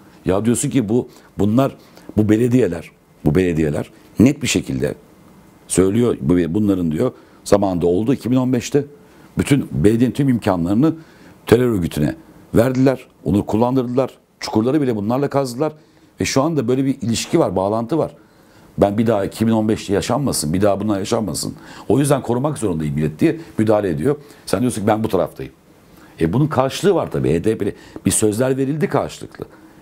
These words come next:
Bir sözler verildikten bilemiyoruz ne sözler verildi. Bir tanesi tayin istiyor, bir tanesi başka bir şey istiyor. İşten çıkan işçiler bugün diyorlar ki, "Bizim yerimize kim alacaksınız? Bu kadar işçi çıkarttınız." diye. Hala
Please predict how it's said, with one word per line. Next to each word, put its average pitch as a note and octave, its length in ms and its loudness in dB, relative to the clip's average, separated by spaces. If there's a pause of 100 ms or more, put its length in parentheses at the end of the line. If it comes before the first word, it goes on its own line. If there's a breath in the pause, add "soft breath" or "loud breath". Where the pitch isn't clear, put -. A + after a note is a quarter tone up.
Bir C3+ 100 2
sözler G#2 440 0
verildikten A2 520 -4
bilemiyoruz G2+ 400 -2
ne E2 80 -4
sözler C#2+ 380 -4
verildi. A1 300 -6 (520 loud breath)
Bir F#2+ 80 2
tanesi G2 280 -2
tayin G2 280 2
istiyor, E2 300 -2
bir E2 60 -8
tanesi G2 220 -2
başka G2+ 200 -6
bir A#2+ 80 -10
şey G#2+ 120 -2
istiyor. C#2 300 -4 (600 loud breath)
İşten G#2+ 300 0
çıkan F#2+ 280 -2
işçiler F2+ 340 -4
bugün G#2 180 -2
diyorlar C3 260 0
ki, C#3+ 140 -2
"Bizim G#2+ 140 0
yerimize G#2 280 0
kim C3+ 140 0
alacaksınız? E2+ 580 -4 (280)
Bu - 60 0
kadar E2 160 2
işçi - 200 -6
çıkarttınız." C2+ 480 -4
diye. D#2 100 2
Hala A#2+ 240 0